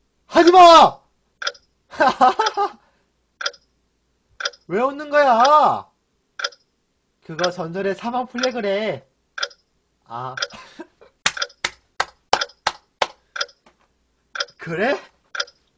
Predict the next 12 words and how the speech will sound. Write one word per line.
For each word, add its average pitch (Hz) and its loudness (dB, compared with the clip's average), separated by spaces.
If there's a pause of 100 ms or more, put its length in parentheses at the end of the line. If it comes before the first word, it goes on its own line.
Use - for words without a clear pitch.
(800)
며칠 165 -10
전에도 185 -6
말했잖아. 190 -6 (1400)
역시 175 -8
너희들 190 -6
잘 196 -6
어울려. 202 -8 (880)
난 151 -8 (140)
싫어. 170 -6 (920)
나도 240 -2
싫거든? 320 -4 (1000)
그런데 185 -8